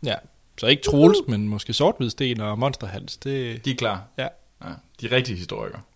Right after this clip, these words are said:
Speaker 1: Ja.
Speaker 3: Ikke mig.
Speaker 2: Sikkert.
Speaker 3: Ja.
Speaker 1: Ja, men jeg glæder mig. Jeg tror, at Assassin's Creed kunne blive et, øh, blive en fin film.
Speaker 2: Okay.
Speaker 3: Ja, altså, når de har en så store stjerne med sig,
Speaker 1: Ja.
Speaker 3: øhm,
Speaker 2: Okay.
Speaker 3: så, øh, så, så, så kunne de godt, øh, så kunne det faktisk godt være, at det kunne blive til noget fedt.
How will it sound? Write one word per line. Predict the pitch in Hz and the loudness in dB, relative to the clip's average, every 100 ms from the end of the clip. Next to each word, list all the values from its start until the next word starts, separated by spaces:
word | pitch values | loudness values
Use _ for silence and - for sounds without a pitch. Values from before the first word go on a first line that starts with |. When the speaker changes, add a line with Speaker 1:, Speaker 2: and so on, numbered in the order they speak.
| - | -8
Speaker 1:
Ja. | 107 - - | -8 -8 -16
Speaker 3:
Ikke | 80 - | -14 -14
mig. | - _ _ _ - | -18 _ _ _ -20
Speaker 2:
Sikkert. | - - 113 | -16 -14 -14
Speaker 3:
Ja. | - 117 - _ - | -14 -16 -20 _ -8
Speaker 1:
Ja, | - | 0
men | 190 | 2
jeg | 208 | 6
glæder | 202 | 6
mig. | 190 | 4
Jeg | 165 | 2
tror, | 233 185 | 4 4
at | 117 143 | 4 -2
Assassin's | - 113 - | -6 -8 -4
Creed | 143 | -4
kunne | - 107 | -6 -12
blive | 107 101 | -8 -6
et, | 98 | -6
øh, | 101 104 104 | -6 -6 -8
blive | 101 110 | -6 -6
en | |
fin | 107 151 | -4 -6
film. | 117 123 107 _ - | -6 -8 -10 _ -18
Speaker 2:
Okay. | 170 147 | -16 -16
Speaker 3:
Ja, | 147 - - 160 | -14 -16 -8 -4
altså, | 131 135 - | -4 -4 -12
når | - 147 | -4 2
de | 139 139 | 2 4
har | 185 131 | 4 4
en | |
så | 123 175 | 2 0
store | - 143 147 | 2 6 6
stjerne | 139 120 107 110 | 6 4 4 2
med | 101 101 | 0 -2
sig, | - - _ _ 170 | -4 -10 _ _ -4
Speaker 1:
Ja. | 117 - _ _ 98 | -4 -4 _ _ -4
Speaker 3:
øhm, | 110 107 104 | 0 0 -2
Speaker 2:
Okay. | 92 | -6
Speaker 3:
så, | - 139 151 160 139 | -4 4 6 8 8
øh, | 113 110 101 90 71 65 - | 6 6 4 0 -2 -6 -8
så, | - 120 | -10 -12
så, | - 170 196 185 - - - | -10 -8 -8 -8 -16 -20 -14
så | - | -12
kunne | 190 196 | -8 -6
de | 170 | -2
godt, | 143 135 - | 0 0 0
øh, | 113 98 | -4 -4
så | 151 | -6
kunne | |
det | 143 | -2
faktisk | 151 147 | 0 0
godt | 131 117 | -4 0
være, | 101 95 | 2 2
at | - | -2
det | 95 | -12
kunne | 107 | -14
blive | 98 113 113 | -10 -8 -8
til | 104 | -8
noget | 85 | -10
fedt. | - 92 - - | -10 -10 -10 -18